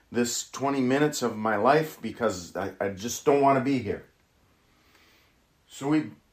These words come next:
backed up the, the gator, got out the chain, and, and Laura and I were, okay, we,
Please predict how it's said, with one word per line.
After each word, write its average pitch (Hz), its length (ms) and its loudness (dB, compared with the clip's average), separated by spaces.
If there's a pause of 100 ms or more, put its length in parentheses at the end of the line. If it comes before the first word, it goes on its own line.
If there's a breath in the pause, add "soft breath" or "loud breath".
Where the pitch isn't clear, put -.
(140)
backed 151 360 2
up 156 300 -2
the, 110 320 -2 (460 soft breath)
the - 60 -14
gator, 131 640 2 (840 soft breath)
got 90 140 -8
out 101 140 -4
the 90 80 -14
chain, 131 640 0
and, 92 400 -8 (160)
and 92 420 -10
Laura 123 240 2
and 123 80 2
I 120 240 4
were, 107 320 -2 (1300 soft breath)
okay, 104 280 -4
we, 113 220 -4